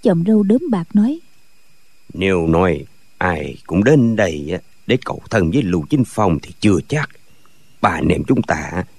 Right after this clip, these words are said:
Speaker 2: không phải vì vậy mà đến, có đúng hay không? Lưu Chính Phong á, rửa tay gác kiếm tức là từ nay về sau sẽ không xuất quyền động kiếm nữa, quyết không hỏi han đến thị phi ân oán trong võ lâm. Giang hồ coi như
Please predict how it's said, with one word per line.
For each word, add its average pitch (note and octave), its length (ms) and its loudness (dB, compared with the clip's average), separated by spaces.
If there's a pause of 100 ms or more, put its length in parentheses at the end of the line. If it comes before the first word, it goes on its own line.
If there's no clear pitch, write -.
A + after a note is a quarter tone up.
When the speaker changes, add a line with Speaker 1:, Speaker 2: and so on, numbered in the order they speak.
(120)
Speaker 2:
không - 160 2
phải B2+ 360 2
vì D2+ 240 -6
vậy G2+ 140 4
mà D#3 160 0
đến, D#3 280 2
có C#3+ 80 0
đúng E3 180 4
hay F#2+ 120 -2
không? G2+ 320 0 (440)
Lưu E2+ 320 -2
Chính D3 200 2
Phong F2+ 380 0
á, G2+ 60 2 (160)
rửa F#2+ 260 2
tay D2 200 -8
gác A#2 260 0
kiếm E3 180 4 (380)
tức - 140 0
là E2 80 -2 (120)
từ D#2+ 180 0
nay F2+ 280 2
về E2 180 -4
sau F#2 300 0
sẽ A2 160 -2
không F#2+ 260 0
xuất - 280 0 (140)
quyền - 320 -6
động G#2+ 220 4 (120)
kiếm A#2+ 280 2
nữa, B2 160 2 (420)
quyết F3 200 2
không - 240 -6
hỏi A2+ 140 -2
han F2+ 380 0
đến B2 240 2
thị A2+ 400 2
phi G2+ 400 2
ân F#2+ 300 0
oán D3 240 2
trong E2 140 0
võ E2+ 120 0
lâm. F2+ 240 2 (480)
Giang G#2 180 2
hồ D#2+ 320 -2
coi G#2 180 2
như F#2 300 2